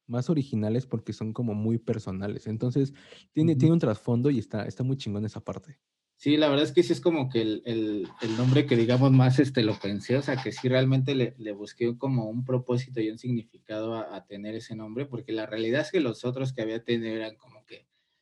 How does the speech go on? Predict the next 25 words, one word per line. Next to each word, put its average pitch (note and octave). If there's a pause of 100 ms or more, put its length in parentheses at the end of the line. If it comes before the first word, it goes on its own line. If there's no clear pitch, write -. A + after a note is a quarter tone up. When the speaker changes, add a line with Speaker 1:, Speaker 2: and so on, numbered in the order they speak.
(180)
Speaker 2:
los A2
encontré A2
en A#2+
una, A#2
en A2
una G#2+
frase A2+
o G2
en, F2+ (420)
en A2
Speaker 1:
Ujú. G#2+
Speaker 2:
cualquier C3
lado D#3+
y D#3+
ahí C#3
más C3+
o C3
menos C3
le G#2+
cambié A2+
la, A#2+
las G#2+
letras, B2+
¿no? B2+
Pero, G2+